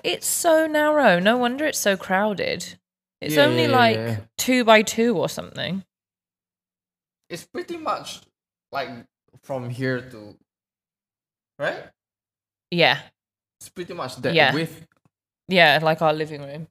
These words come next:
Speaker 1: Yeah.
Speaker 2: So,
Speaker 1: Yeah.
Speaker 2: mm.
Speaker 1: So don't go there. Don't waste your time going there.
Speaker 2: Uh, don't, don't cycle there,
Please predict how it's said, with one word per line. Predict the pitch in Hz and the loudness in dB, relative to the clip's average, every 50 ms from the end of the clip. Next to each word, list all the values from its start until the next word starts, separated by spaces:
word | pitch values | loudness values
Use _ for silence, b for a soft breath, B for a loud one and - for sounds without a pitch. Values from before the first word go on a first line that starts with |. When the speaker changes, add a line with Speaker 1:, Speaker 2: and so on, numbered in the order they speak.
| _ _ _ _ - | _ _ _ _ -18
Speaker 1:
Yeah. | 180 175 165 165 165 - _ _ _ _ _ _ _ _ _ _ _ _ _ _ _ _ _ _ _ _ _ | -14 -12 -12 -14 -14 -18 _ _ _ _ _ _ _ _ _ _ _ _ _ _ _ _ _ _ _ _ _
Speaker 2:
So, | - - 127 - | -6 -2 0 2
Speaker 1:
Yeah. | 226 220 214 185 - - | 2 2 0 0 -6 -12
Speaker 2:
mm. | 139 147 143 143 139 127 - - - - | -14 -12 -10 -10 -10 -10 -12 -14 -16 -2
Speaker 1:
So | - 202 185 185 | 2 4 4 4
don't | 170 202 214 214 180 143 | 6 4 4 4 4 2
go | 165 160 160 | 2 4 4
there. | 147 143 143 | 4 2 2
Don't | 147 165 165 - | 2 0 0 -2
waste | 156 147 - | -4 -6 -6
your | - | -8
time | 151 147 135 131 131 | -10 -10 -8 -8 -8
going | 120 113 120 117 117 | -8 -8 -8 -8 -10
there. | 131 143 - _ _ - | -10 -10 -12 _ _ -10
Speaker 2:
Uh, | - 131 131 127 127 127 127 127 | -6 -2 -2 0 0 0 -2 -4
don't, | 120 123 139 127 127 131 131 B B B B B B B B B B B - | -4 -2 -2 -2 -2 -4 -8 B B B B B B B B B B B 0
don't | 139 165 165 - | 0 0 0 0
cycle | - 151 104 107 - 107 95 82 | 0 -2 -2 -2 -2 -4 -6 -6
there, | 82 80 85 85 | -6 -6 -8 -8